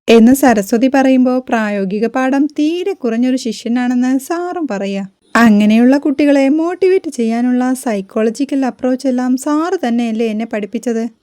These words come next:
എന്ന് ടീച്ചറമ്മ ചോദിക്കുമ്പോ ഇപ്പോ സരസ്വതി പറഞ്ഞ പോലെ മറ്റൊരാളുടെ ജീവിതത്തിൽ ഇടപെടാനൊന്നും ആരും മെനക്കെടാറില്ലെന്ന്. ഓരോരുത്തർക്കും അവരവരുടെ ജീവിതം,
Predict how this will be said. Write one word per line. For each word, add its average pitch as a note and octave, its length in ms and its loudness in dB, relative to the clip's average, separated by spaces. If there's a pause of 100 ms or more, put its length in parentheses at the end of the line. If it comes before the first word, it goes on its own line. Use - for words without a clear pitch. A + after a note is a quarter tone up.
(120)
എന്ന് E4 320 6
ടീച്ചറമ്മ A3+ 440 2
ചോദിക്കുമ്പോ B3 720 0
ഇപ്പോ G#3 340 -4
സരസ്വതി G#3 640 -2
പറഞ്ഞ A3 280 -2
പോലെ A#3+ 420 -2 (280)
മറ്റൊരാളുടെ C#4 720 4
ജീവിതത്തിൽ G#3+ 680 -2
ഇടപെടാനൊന്നും A#3 880 0
ആരും E4+ 460 0
മെനക്കെടാറില്ലെന്ന്. G#3+ 920 -2
ഓരോരുത്തർക്കും C#4+ 1000 4
അവരവരുടെ A3+ 640 0
ജീവിതം, B3 520 -2